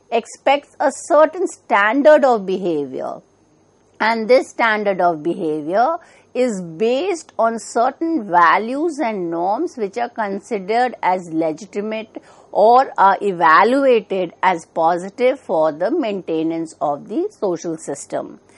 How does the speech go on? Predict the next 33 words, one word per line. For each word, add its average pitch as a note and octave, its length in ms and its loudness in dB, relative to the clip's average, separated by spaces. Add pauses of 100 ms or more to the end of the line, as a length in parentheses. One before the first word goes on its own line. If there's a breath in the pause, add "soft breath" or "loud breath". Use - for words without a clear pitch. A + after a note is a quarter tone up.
(380 soft breath)
Those D#4 580 6
individuals G#3 800 0
who A#3 160 -6
conform C4 840 0
to F4 160 0
the B3+ 120 2
standards F3+ 640 0
of D#3+ 140 -4
the D#3+ 80 -6
society D#3 840 -2 (540 soft breath)
are B3+ 180 6 (120)
said C4+ 240 0
to E4+ 100 -4
be C4 180 -4
well-organized G3 1000 2
personality. D3+ 760 -6
So F3 180 -2
how G#3+ 300 6
is D#4 200 -2
the C#4 160 -8
individual C4 680 -4
eva-, G#3+ 320 0 (100)
evaluated? B3+ 840 0 (400 soft breath)
The, - 80 0
uh, G3+ 720 2
is F#4+ 300 2
the F#3+ 240 -6
evala-, F#3 380 2 (120)
evaluated G3 840 2
in G#3+ 220 -6
terms G#3+ 340 0
of F3 200 -2
the A#3+ 200 -4